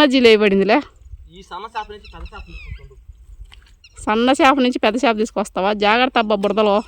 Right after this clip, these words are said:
Speaker 1: కంపలు ఉంటాయి. ఇక్కడ పారం కంప కూడా ఉన్నాయండి బాగా అయితే. చూడండి, మళ్ళీ అయితే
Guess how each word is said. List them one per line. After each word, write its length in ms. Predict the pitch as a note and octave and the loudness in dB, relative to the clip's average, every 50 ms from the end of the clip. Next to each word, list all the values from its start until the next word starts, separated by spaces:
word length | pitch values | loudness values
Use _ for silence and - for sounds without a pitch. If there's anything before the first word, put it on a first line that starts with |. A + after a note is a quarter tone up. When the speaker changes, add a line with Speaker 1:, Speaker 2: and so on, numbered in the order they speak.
| - - - - - - | -8 -20 -20 -14 -6 -4
Speaker 1:
కంపలు 280 | F#3+ G3+ F#3+ G#3+ A3+ A3+ | -4 -2 0 0 0 0
ఉంటాయి. 240 | A3+ G3+ G#3 G3 G3+ G3+ | 0 0 0 0 0 0
ఇక్కడ 200 | G3 - G#3 F#3+ F#3+ - - G#3+ | -2 -4 -4 -4 -4 -4 -4 -2
పారం 260 | F#3+ G3+ G#3 A#3+ B3 B3 | 0 0 0 0 0 0
కంప 140 | A#3+ A#3 A#3 A#3 A3+ | -2 0 0 0 2
కూడా 120 | A#3 A#3 A3+ | 2 2 0
ఉన్నాయండి 420 | A3 G#3+ G#3+ G#3 G3+ G3 G3 G3 G3 F#3 F#3 | 0 0 0 0 0 0 -2 -2 -2 -2 0
బాగా 180 | F#3+ G3 G3+ G3+ G3 | -2 0 -2 -2 -4
అయితే. 240 | F#3+ - - G3+ B3 D4 F4 - - - - - - - - - - - - - - _ _ _ _ _ _ _ _ _ - - | -4 -6 -6 -6 -4 -4 -6 -8 -14 -20 -20 -20 -20 -20 -20 -20 -20 -20 -20 -20 -20 _ _ _ _ _ _ _ _ _ -10 -2
చూడండి, 380 | C4+ C4+ C#4 C#4+ D4 D4 D4 D4+ D4 C#4+ C4+ B3+ | 2 2 4 6 6 6 6 6 6 6 4 4
మళ్ళీ 160 | B3 B3+ C4 B3+ | 6 6 6 6
అయితే 160 | C4 B3+ | 6 6